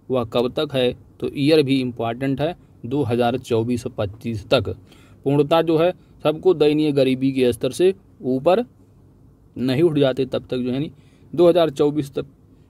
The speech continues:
पच्चीस तक जो है वो टारगेट है, ठीक है, तो टारगेट भी याद रखना आप। चलिए, अगला पॉइंट है दोस्तों अगली जो योजना है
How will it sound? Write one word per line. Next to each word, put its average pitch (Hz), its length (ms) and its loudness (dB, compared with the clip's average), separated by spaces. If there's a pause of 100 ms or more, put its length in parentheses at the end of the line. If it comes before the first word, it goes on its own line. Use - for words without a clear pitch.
(140)
पच्चीस 143 360 -6
तक 139 100 2
जो 139 160 0
है 156 60 0
वो 175 160 0
टारगेट 123 480 0
है, 135 120 -2 (500)
ठीक 113 180 -10
है, 135 140 -4 (640)
तो - 60 -12
टारगेट 117 440 -2
भी 127 160 -4
याद 123 180 -8
रखना 120 280 -12
आप। 110 180 -14 (1160)
चलिए, 123 280 2
अगला 160 280 4
पॉइंट 180 320 2
है 175 60 2
दोस्तों 170 480 0 (400)
अगली 165 240 2
जो 170 140 2
योजना 160 400 2
है 139 220 0